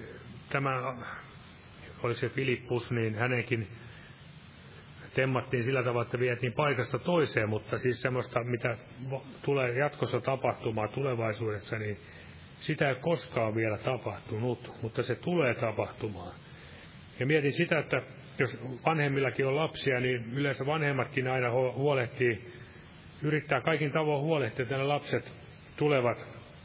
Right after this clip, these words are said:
ole-, ovat valmiita sitten, kun se lähdön hetki tulee. Jos on vaikka lähtö mummolaan tai minne tahansa, niin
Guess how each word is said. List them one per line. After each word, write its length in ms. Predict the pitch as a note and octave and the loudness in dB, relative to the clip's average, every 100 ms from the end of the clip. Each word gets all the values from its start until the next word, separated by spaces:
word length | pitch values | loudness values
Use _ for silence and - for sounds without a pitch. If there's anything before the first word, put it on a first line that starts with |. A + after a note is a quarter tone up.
| - - - - - - - - | -18 -18 -18 -18 -18 -20 -16 -2
ole-, 140 | B2+ B2+ | 0 2
ovat 320 | D3 C3+ - | 4 2 4
valmiita 420 | E3+ D#3+ B2+ B2+ | 2 4 4 4
sitten, 240 | C3 C3+ B2+ | 2 0 -2
kun 80 | |
se 100 | B2 | 2
lähdön 320 | D#3+ D#3+ C#3 B2 | 2 2 2 0
hetki 260 | C3+ C3+ | 0 -2
tulee. 500 | - F#3+ D3 G2 F2 - - - - - - C3+ | 0 2 2 2 -4 -10 -18 -18 -18 -18 -8 -4
Jos 140 | B2 | 0
on 100 | B2+ | 2
vaikka 240 | C3+ - | 2 2
lähtö 300 | C3+ C#3+ - | 2 2 0
mummolaan 580 | C3+ D3 C3+ B2+ B2 A#2 | 0 2 2 2 2 0
tai 140 | C3+ B2 | 0 0
minne 220 | C3 B2 | 0 -2
tahansa, 520 | - D#3 B2+ G#2+ G#2+ | 2 4 4 2 0
niin 240 | G2+ G2 | -2 -4